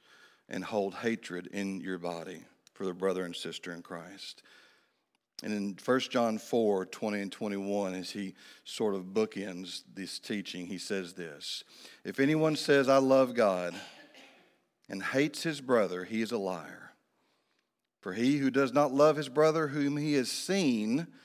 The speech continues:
cannot love God whom he's not seen. And this commandment we have from him, whoever loves God must also love his brother." And so you might ask the question, was, does that mean there's no hope?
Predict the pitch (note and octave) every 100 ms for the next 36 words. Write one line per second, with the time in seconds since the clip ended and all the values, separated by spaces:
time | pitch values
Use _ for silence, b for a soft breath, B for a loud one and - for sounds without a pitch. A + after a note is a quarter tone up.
0 | b b - - E3+ G#3+ B2+ G2 G2+ G#2
1 | F#2+ G#2+ A2+ F#2+ F#2 G#2 F#2 F2 F#2 G2
2 | F2+ - E2 D2 F2+ - _ _ _ _
3 | _ _ _ _ _ _ _ _ _ -
4 | G2+ F#2+ - - G2 A2 A#2+ A#2+ A#2+ A2+
5 | A2+ A2+ G2+ - - A2 G2 F#2 F2+ F2
6 | F2+ G2 G2 G2 G2+ F#2+ F2 E2+ E2+ E2+
7 | - b b b F#2 - - F#2 F2+ F#2+
8 | E2+ F2 E2+ E2 - - F#2 E2+ D#2+ -
9 | - - E2+ D2+ G#2 G#2 - _ _ _
10 | _ _ _ _ _ _ _ _ _ _
11 | _ _ _ _ _ _ _ _ _ -
12 | F#2+ F#2 G2 G2+ G#2 A2+ - B2 - G#2
13 | F#2+ G#2+ G2+ - - - - - A2+ B2+
14 | C#3 A2 A#2 A#2+ - G#2 D3 -